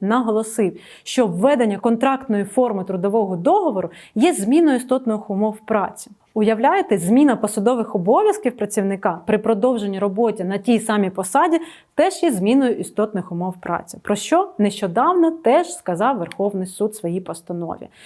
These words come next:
Адже посадові обов'язки є фактично такими ж саме істотними умовами праці. Тому у випадку виробничої необхідності змінити їх, це має розглядатися як зміна істотних умов праці, для здійснення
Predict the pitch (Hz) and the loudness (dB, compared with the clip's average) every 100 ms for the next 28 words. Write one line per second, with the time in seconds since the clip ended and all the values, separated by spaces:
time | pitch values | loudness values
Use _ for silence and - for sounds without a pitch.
0 | - - 247 320 254 220 220 - _ 214 | -20 -2 0 0 -2 -6 -8 -14 _ -4
1 | 214 226 370 320 - 220 190 320 349 311 | -2 0 4 2 2 0 2 2 2 0
2 | 311 208 220 220 202 - 269 330 330 262 | 0 0 0 0 -4 0 0 0 -2 -6
3 | 247 - 202 208 262 262 185 180 - 285 | -6 -4 -4 0 2 2 0 -4 -2 0
4 | 330 285 - 185 - 233 285 247 226 226 | 2 0 0 -10 -2 0 2 2 0 -2
5 | 190 175 185 208 202 190 185 185 180 170 | -4 -2 0 0 0 -2 -6 -2 -2 -2
6 | - - - - - 220 269 - 269 254 | -4 -16 -18 -18 -2 2 2 4 0 2
7 | 285 262 180 170 185 175 247 262 403 - | 2 2 -2 -6 -6 0 2 2 0 0
8 | 185 220 208 - 247 269 254 254 - 226 | -2 0 -2 -2 0 4 2 0 -4 -6
9 | - - 185 202 330 330 240 202 214 262 | -6 -10 0 4 6 6 4 0 0 0
10 | 285 349 - _ _ _ _ - - 339 | 0 -4 -8 _ _ _ _ -10 0 2
11 | 392 254 311 208 190 170 185 262 320 320 | 2 2 2 0 -2 -2 0 0 -2 -2
12 | 233 175 156 175 220 233 - 190 208 185 | -2 -2 -6 -4 -2 -2 -4 -8 -8 -10
13 | 180 175 170 - 262 349 262 185 214 196 | -8 -8 -8 -4 -2 -2 -4 0 0 0
14 | 190 254 254 202 170 | 2 2 2 -2 -8